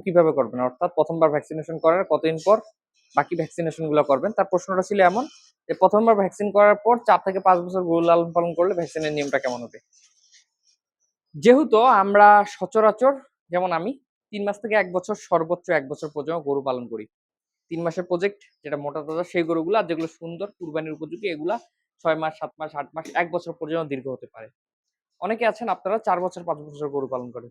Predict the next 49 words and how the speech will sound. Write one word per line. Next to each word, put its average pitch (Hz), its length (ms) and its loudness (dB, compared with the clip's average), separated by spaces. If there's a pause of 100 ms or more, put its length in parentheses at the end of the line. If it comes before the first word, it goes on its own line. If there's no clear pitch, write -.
কিভাবে 185 360 -4
করেন? 202 180 -2 (460)
ধরেন 151 160 0
একটা 175 220 -2
গাভী 143 240 2
কিনছেন, 170 280 -4
এই 151 140 -4
গাভীটা 147 240 -4
থেকে 151 200 -4
তিনটা, 156 240 -8
চারটা, 151 260 -8
পাঁচটা 147 280 -8
বাচ্চা 139 220 -2
নিবেন, 151 260 -10 (120)
তারপর 139 280 -4
আস্তে - 200 -8
আস্তে - 240 -10
এটা 151 120 -2 (180)
বিক্রি 147 240 -12 (100)
করবেন। 151 300 -2 (460)
এ, 143 60 -8 (140)
গরুটা 143 280 0 (100)
তো 160 60 -4 (100)
অনেকদিন 147 320 -8
যাবত 151 240 -2
থাকতেছে, 147 360 -10
চার 139 160 -4
বছর, 139 260 -12
পাঁচ 135 180 -6
বছর, 147 180 -16 (100)
তো - 120 -20
একটা 175 140 -12 (120)
লং 185 220 0 (220)
সময়ের 151 320 -6
একটা 127 200 -16
ব্যাপার। 110 220 -20 (960)
তো - 100 -6
যেহেতু 160 240 -2
আমাদের 175 240 -4
তিন 170 160 -12
মাস, 160 180 -4
ছয় 147 160 -12
মাস 147 120 -4
বা 143 80 -4
এক 127 140 -4
বছরের 135 260 -12
প্রজেক্ট, 135 260 -10 (480)
একবার 160 300 0
ভ্যাকসিনেশন 156 440 -8